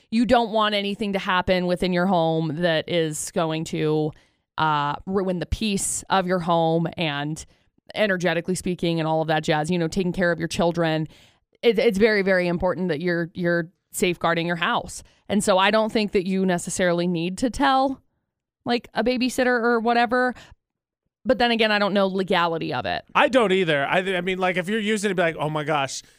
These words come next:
Speaker 2: she ate some of my wheat thins," and then you, like, c-, crack down on that. Like, yeah, that's obviously ridiculous.
Speaker 1: Right. But it's like, you need to make sure that you're taking care of your children.
Speaker 2: Right.
Speaker 1: And, you know, not that you hope that anything goes to, like, a
Speaker 2: Yeah.
Speaker 1: legal route.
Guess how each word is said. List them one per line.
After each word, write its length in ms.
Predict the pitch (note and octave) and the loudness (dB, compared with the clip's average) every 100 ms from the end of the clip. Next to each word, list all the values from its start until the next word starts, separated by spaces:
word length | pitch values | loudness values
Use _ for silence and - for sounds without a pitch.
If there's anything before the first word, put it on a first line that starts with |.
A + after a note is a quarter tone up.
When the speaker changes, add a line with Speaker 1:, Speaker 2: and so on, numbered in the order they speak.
| _ _ | _ _
Speaker 2:
she 200 | - F3+ | -4 -2
ate 180 | E3+ E3 | -2 -2
some 120 | F3+ | -4
of 120 | D#3+ | -2
my 120 | D3 | -4
wheat 260 | C#3+ G3 G3 | -2 -4 -4
thins," 360 | F3+ D3 C#3+ C#3 | -4 -4 -4 -4
and 180 | D#3 | -2
then 140 | D3+ D3+ | -2 -2
you, 140 | D#3 | -2
like, 200 | D3+ D3+ | -2 -2
c-, 140 | F3+ E3+ | -4 -2
crack 280 | - F3+ | 2 2
down 180 | E3 E3 | 0 -2
on 80 | D#3+ | 0
that. 140 | F3+ F#3+ | -2 -2
Like, 120 | F3+ | 0
yeah, 160 | G3+ D#3 | 0 0
that's 200 | A#3 A#3+ | 0 2
obviously 540 | A3 G#3+ F#3+ - F#3 | 2 2 -2 -4 -2
ridiculous. 720 | D#3+ C#3 E3 - B2 B3 G#3+ | -2 -2 -4 -4 -4 -2 2
Speaker 1:
Right. 260 | A#3+ F3+ - | 4 4 2
But 240 | G3 C4+ - | 4 4 4
it's 180 | B3+ - | 0 2
like, 200 | C4 G#3 | 0 2
you 100 | B3 | 0
need 160 | B3 | 0
to 60 | A#3+ | 0
make 200 | A#3 A#3 | 0 0
sure 260 | - A#3+ G#3+ | 0 0 0
that 120 | G3 | -2
you're 120 | F#3+ | -4
taking 360 | F#3+ G#3 F#3 F#3 | -4 -6 -4 -4
care 280 | G3 F#3 F3 | -2 -2 0
of 140 | E3+ | -2
your 120 | E3+ | -6
children. 580 | E3+ F#3 D#3+ - - F3+ _ | -4 -4 -4 -6 -8 -10 _
Speaker 2:
Right. 80 | G#3+ F#3 | -2 0
Speaker 1:
And, 240 | F3+ F#3 G3+ E3 | 0 -2 -6 -6
you 160 | A#3 G#3+ | -2 2
know, 240 | G3 F#3 - _ _ | 2 0 -6 _ _
not 220 | - A#3 A3+ | 0 2 2
that 140 | A3 G3 | 0 2
you 120 | G#3 | 0
hope 320 | F#3+ B3+ B3 | 2 2 2
that 140 | C4 | 2
anything 400 | B3 B3 B3+ B3 | 2 2 2 2
goes 320 | B3 A#3 A3+ - | 4 2 2 0
to, 100 | B3 | 0
like, 160 | G#3+ | 2
a 40 | A3+ | 2
Speaker 2:
Yeah. 120 | A3+ F#3+ | 2 4
Speaker 1:
legal 200 | A3 G#3+ | 2 2
route. 460 | G#3 G3 G3 - | 4 4 2 -2